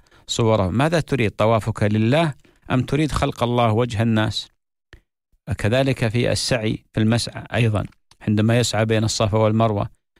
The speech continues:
يصور نفسه، ماذا تريد؟ ماذا تريد؟ الواجب على الإنسان أن يحذر وأن يعلق قلبه بالله وأن يراقب نيته وأن يصلح طويته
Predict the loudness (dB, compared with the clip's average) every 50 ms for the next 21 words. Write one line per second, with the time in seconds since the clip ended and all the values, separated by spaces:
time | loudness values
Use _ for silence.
0 | _ -6 -4 -2 0 0 0 2 2 0 2 0 0 0 -2 -4 -4 -4 -4 -4
1 | -2 0 0 2 0 0 0 0 0 0 0 -2 -2 -6 -12 _ _ _ _ _
2 | _ _ _ _ _ _ -2 0 0 0 0 0 -2 -4 -4 -4 -6 -8 _ -20
3 | _ _ _ _ _ -6 -2 0 2 2 2 0 -2 0 0 0 2 2 0 0
4 | 0 0 0 0 0 -4 -8 -14 -20 -20 -20 -18 _ -4 -2 0 0 0 0 -2
5 | 0 0 0 0 -2 -4 -14 _ _ _ _ _ _ _ _ -4 -2 0 2 2
6 | 2 2 0 0 0 0 -2 -4 -4 -4 -2 -2 -2 0 0 2 2 0 -2 -2
7 | -2 -2 -2 0 0 0 0 0 0 0 0 2 2 2 2 0 0 -2 -4 -4
8 | -2 -2 0 2 0 0 0 0 -4 -2 -2 0 0 0 2 2 0 0 0 0
9 | 0 0 0 -2 -4 -4 -2 0 0 0 0 0 -2 0 0 0 0 0 0 0
10 | 2 2 2 0 0 0 0 0 0 0 -2